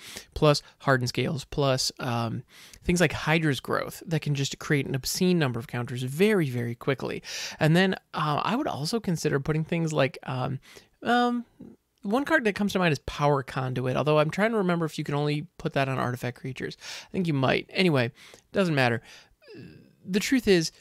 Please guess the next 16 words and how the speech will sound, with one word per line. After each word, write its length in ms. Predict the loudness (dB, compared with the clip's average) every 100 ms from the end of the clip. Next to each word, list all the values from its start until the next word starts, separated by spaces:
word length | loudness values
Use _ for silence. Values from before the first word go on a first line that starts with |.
| _ _ _
this 240 | -2 0 2
guy 120 | 0
does 160 | 2 0
a 60 |
lot 180 | 0 0
of 60 | 0
really 180 | 0
great 260 | 0 -2 -4
things. 340 | -8 -8 -12 -8
Um, 340 | -4 -2 -2 -6 _ _ -20 -8
now, 380 | -2 0 0 -2 _ _ _ _ -6
is 140 | 0
that 160 | 0 0
strategy 840 | -2 0 0 -2 -4 -4 -4 -6
that 640 | -8 -6 -4 -2 0 -2 -6 _ _ _ _ _ _ -12 -6
great? 540 | -2 2 2 0 -10